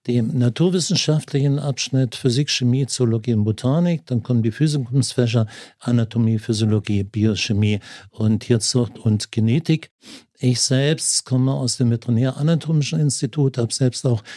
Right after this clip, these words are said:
in Leipzig studiert. Und viele, äh, Studenten, Absolventen gehen also in die tierärztliche Praxis. Wir haben Kleintierpraxis, wir haben Nutztierpraxis, Großtierpraxis.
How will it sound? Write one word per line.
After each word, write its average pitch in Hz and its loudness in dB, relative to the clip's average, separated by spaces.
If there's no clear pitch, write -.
in 123 2
Leipzig 120 -2
studiert. 110 -2
Und 131 0
viele, 160 0
äh, 135 0
Studenten, 143 0
Absolventen 135 0
gehen 131 0
also 127 0
in 127 0
die 113 -2
tierärztliche 120 0
Praxis. 143 0
Wir 117 2
haben 117 2
Kleintierpraxis, 127 -2
wir 110 2
haben 107 2
Nutztierpraxis, 127 0
Großtierpraxis. 120 -2